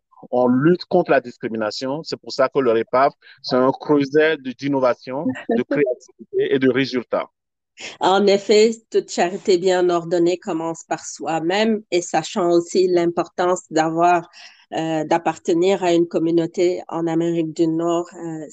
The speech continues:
Speaker 2: ce fut une très belle, euh, euh,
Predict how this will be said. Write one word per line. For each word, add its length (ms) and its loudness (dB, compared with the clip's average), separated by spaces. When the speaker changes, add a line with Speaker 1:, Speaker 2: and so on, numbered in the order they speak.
Speaker 2:
ce 220 0
fut 200 -6
une 220 0
très 280 -6
belle, 400 -2
euh, 400 -8
euh, 320 -6